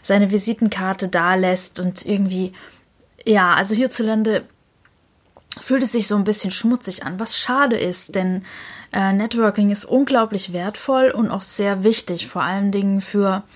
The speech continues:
Leute wie mich, die im Bereich der Communities aktiv sind. Und ich möchte dir gerne ein bisschen was erzählen zu den verschiedenen Formaten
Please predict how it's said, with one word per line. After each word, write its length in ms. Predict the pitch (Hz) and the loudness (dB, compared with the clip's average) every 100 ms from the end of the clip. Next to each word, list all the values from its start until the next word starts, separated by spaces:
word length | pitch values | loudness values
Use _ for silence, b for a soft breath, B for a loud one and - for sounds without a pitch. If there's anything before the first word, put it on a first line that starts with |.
| B B B B | B B B B
Leute 680 | 202 196 196 196 190 190 202 - b b _ | 2 4 4 2 2 2 -2 -12 b b _
wie 120 | 196 | -2
mich, 500 | 190 220 254 - - - | 2 2 2 -2 -6 -2
die 280 | 214 208 202 | 2 4 2
im 240 | 196 202 | 0 0
Bereich 400 | 196 180 185 196 | 0 0 -2 -2
der 340 | 196 190 185 185 | -4 -2 -2 -4
Communities 1000 | - 196 233 233 208 185 175 - - - | -2 2 2 2 0 -4 -4 -6 -8 -10
aktiv 460 | 180 - - 180 - | -12 -12 -10 -10 -8
sind. 260 | 175 165 165 b b _ _ _ b b b b _ | -10 -12 -16 b b _ _ _ b b b b _
Und 180 | 214 - | -4 -4
ich 120 | 254 | -2
möchte 300 | 294 285 262 | 0 -2 0
dir 180 | 240 226 | 0 0
gerne 360 | 233 226 233 220 | 0 2 0 0
ein 160 | 185 | -2
bisschen 280 | 214 - 285 | -2 -2 -4
was 120 | 202 | -4
erzählen 580 | 170 - - 277 330 311 - _ _ _ _ _ _ - | -8 -6 2 2 2 -4 -12 _ _ _ _ _ _ -10
zu 240 | - 233 226 | -2 0 2
den 180 | 208 202 | 2 0
verschiedenen 640 | 196 190 220 208 202 185 | -4 -4 0 2 2 -2
Formaten 760 | 185 170 185 240 - 254 254 | -6 -6 -2 -2 0 2 2